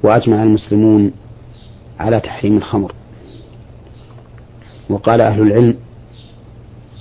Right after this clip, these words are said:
"من اعتقد إباحة الخمر وهو ممن قد عاش بين المسلمين فإنه يكون كافرا لاستحلاله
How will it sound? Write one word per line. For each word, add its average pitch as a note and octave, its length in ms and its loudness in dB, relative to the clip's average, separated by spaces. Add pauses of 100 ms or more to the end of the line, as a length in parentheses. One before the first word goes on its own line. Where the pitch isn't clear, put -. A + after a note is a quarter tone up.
(460)
"من G#2+ 120 0
اعتقد A2 440 0
إباحة A2 540 0
الخمر A#2 520 2 (1040)
وهو G#2+ 240 0
ممن G#2+ 300 2
قد G#2 220 -4
عاش A2 260 0
بين G#2+ 200 2
المسلمين G#2+ 560 0 (1300)
فإنه G#2+ 440 2
يكون G#2 320 2
كافرا G2 420 -4 (1300)
لاستحلاله B2 960 4